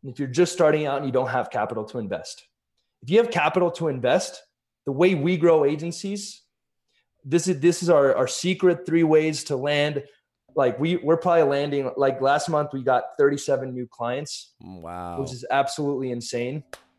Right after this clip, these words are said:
Speaker 1: That's more than a cli-
Speaker 2: Congratulations, bro.
Speaker 1: Yeah, dude. That's, that's more than a client a day.
Speaker 2: That's
Speaker 1: That's
Speaker 2: insane.
Speaker 1: unbelievable.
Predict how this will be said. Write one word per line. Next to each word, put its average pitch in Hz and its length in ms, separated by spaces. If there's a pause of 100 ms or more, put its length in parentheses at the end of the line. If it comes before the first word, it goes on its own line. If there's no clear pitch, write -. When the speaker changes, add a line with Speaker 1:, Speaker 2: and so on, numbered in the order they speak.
(320)
Speaker 1:
That's - 220
more 180 100
than 208 100
a 208 40
cli- 208 100
Speaker 2:
Congratulations, 139 540
bro. 98 360 (140)
Speaker 1:
Yeah, 143 120
dude. 127 180
That's, 156 340
that's 190 300
more 226 180
than 254 140
a 180 40
client 170 460
a 107 100
day. 120 380
Speaker 2:
That's 147 180
Speaker 1:
That's 156 180
Speaker 2:
insane. 117 420
Speaker 1:
unbelievable. 95 120